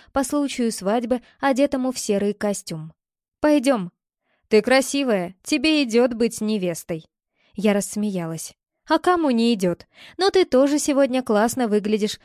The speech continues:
В первый раз за все время нашего знакомства вижу тебя в костюме". Все мои тревоги и волнения, на удивление, прошли,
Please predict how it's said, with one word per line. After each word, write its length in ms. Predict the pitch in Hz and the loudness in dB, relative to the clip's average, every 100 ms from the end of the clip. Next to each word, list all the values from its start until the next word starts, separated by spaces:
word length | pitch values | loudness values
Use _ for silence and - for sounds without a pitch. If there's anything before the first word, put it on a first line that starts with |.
| _ | _
В 100 | - | -4
первый 320 | 349 359 349 | 0 4 4
раз 260 | 302 220 - | 4 2 0
за 180 | 226 233 | 0 0
все 220 | 233 240 | 2 0
время 300 | 220 233 214 | 2 0 0
нашего 400 | 214 220 - 208 208 | -2 -4 -4 -2 -2
знакомства 680 | 214 208 302 294 202 190 - _ | -2 -4 -6 -6 -4 -4 -4 _
вижу 320 | 233 277 269 | 0 2 2
тебя 280 | 262 247 220 | -2 -2 -2
в 80 | 226 | -2
костюме". 600 | 240 226 - 180 170 170 _ _ _ _ _ | -2 -4 -6 -8 -6 -10 _ _ _ _ _
Все 280 | - - 330 | -12 0 2
мои 240 | 311 277 269 | 2 0 0
тревоги 640 | 226 214 185 226 190 202 | 0 0 2 -2 0 -4
и 160 | - 208 | -4 -4
волнения, 760 | 185 180 175 208 277 277 269 | -2 -4 -4 -4 -4 -2 -2
на 160 | 254 247 | -2 -2
удивление, 680 | 226 208 190 233 262 254 254 | 0 -2 -2 -4 -2 -4 -4
прошли, 560 | 247 247 - 254 240 | -4 -4 -4 -8 -10